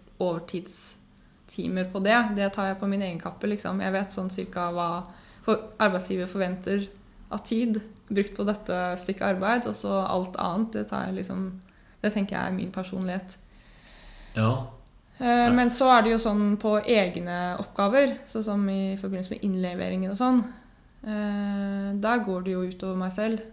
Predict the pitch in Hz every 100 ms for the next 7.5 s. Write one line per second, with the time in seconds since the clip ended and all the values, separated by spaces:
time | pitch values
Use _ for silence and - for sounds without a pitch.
0 | - - - - - - - 202 202 180
1 | 185 190 185 185 180 185 202 - - -
2 | - - - - 208 127 123 202 101 -
3 | 185 190 - 190 185 196 - 190 - -
4 | - 196 190 220 220 202 208 208 - 190
5 | 185 185 196 180 180 190 202 196 202 196
6 | 190 185 190 196 196 - 190 185 180 180
7 | 180 190 185 190 196